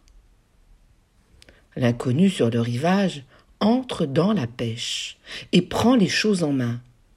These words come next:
Jetez les filets à droite de la barque. » Aussitôt entendu, aussitôt fait, aussitôt pris.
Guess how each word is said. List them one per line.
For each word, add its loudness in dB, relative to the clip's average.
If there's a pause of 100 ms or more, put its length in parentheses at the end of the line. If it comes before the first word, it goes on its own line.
(340)
Jetez 6
les 8
filets 6
à 4
droite 4
de 6
la 6
barque. » -2 (1300)
Aussitôt -4
entendu, 0 (380)
aussitôt 0
fait, 0 (380)
aussitôt 2
pris. -4